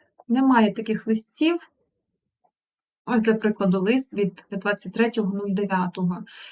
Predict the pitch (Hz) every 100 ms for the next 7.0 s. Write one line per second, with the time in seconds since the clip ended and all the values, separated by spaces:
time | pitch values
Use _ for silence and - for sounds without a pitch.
0 | - 277 262 262 247 226 269 302 302 269
1 | 254 294 269 262 226 233 233 233 220 285
2 | 285 - 226 220 220 240 254 247 247 240
3 | 233 220 226 226 247 233 233 214 185 185
4 | 208 202 220 - - - - _ - 220
5 | 226 254 - 240 220 214 214 214 196 196
6 | 185 226 240 285 320 330 - 277 262